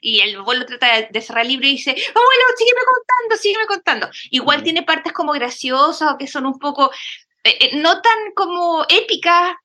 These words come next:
Speaker 1: como los cuentos de
Speaker 2: Ujú.
Speaker 1: Disney, pero que son muy graciosas.
Speaker 2: Sí, ¿no? Y, y, y personajes emblemáticos, entonces... Es
Speaker 1: Soy
Speaker 2: mo-
Speaker 1: Íñigo Montoya.
Speaker 2: Sí, ah, vamos,
Speaker 1: Ay,
Speaker 2: vamos, recuerden que lo comentamos la, la película de hace exactamente un par de,
Speaker 1: Pero la
Speaker 2: de
Speaker 1: ciudad
Speaker 2: años.
Speaker 1: no es tan grande,
Speaker 2: No,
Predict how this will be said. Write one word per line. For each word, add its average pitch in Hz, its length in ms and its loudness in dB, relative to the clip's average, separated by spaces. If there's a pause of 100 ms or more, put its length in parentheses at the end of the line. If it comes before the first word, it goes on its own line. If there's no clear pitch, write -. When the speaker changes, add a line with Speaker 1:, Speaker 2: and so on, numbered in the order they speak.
(120)
Speaker 1:
como 277 180 -2
los 277 160 -4
cuentos 311 300 -2
de 339 60 0
Speaker 2:
Ujú. 320 80 -2
Speaker 1:
Disney, 285 460 0
pero 311 160 -2
que 285 100 -6
son 294 120 -6
muy 320 100 -4
graciosas. - 640 -4 (120)
Speaker 2:
Sí, 151 420 0
¿no? 214 180 0
Y, 175 80 2
y, 139 520 0
y - 20 2
personajes 151 600 0
emblemáticos, 160 840 0
entonces... 180 380 -4 (340)
Es 165 140 -2
Speaker 1:
Soy 311 120 6
Speaker 2:
mo- 311 60 6
Speaker 1:
Íñigo 311 280 4
Montoya. 285 800 2
Speaker 2:
Sí, 165 460 0
ah, 139 320 4
vamos, 151 420 -2
Speaker 1:
Ay, 180 220 0
Speaker 2:
vamos, 302 220 -2 (680)
recuerden 175 440 0
que 180 80 -2
lo 175 100 0
comentamos 170 560 -4
la, 170 240 0
la 156 160 -4
película 165 380 -4
de 165 60 2
hace 170 380 -2
exactamente 143 520 -8
un 143 120 -8
par 156 200 0
de, 151 360 4
Speaker 1:
Pero 330 80 -10
la 339 100 0
Speaker 2:
de 131 100 -14
Speaker 1:
ciudad 160 260 4
Speaker 2:
años. 117 220 -4
Speaker 1:
no - 0 -
es - 400 -20
tan 349 240 -8
grande, 330 560 -2
Speaker 2:
No, 247 60 -2